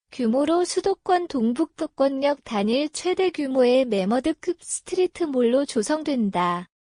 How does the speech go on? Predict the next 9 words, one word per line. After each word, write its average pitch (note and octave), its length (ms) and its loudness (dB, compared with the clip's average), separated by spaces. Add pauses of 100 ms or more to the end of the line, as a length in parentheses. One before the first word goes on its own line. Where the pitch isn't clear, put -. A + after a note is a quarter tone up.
(120)
빌리지 C4+ 480 0
컨셉의 F4+ 640 0
외관 B3+ 440 0
디자인과 C4+ 760 0
스트리트몰 E4 840 -2
최초로 C#4 640 0
상부 F#4+ 420 -2
벽면에 D4+ 640 0
미디어 A#3+ 400 0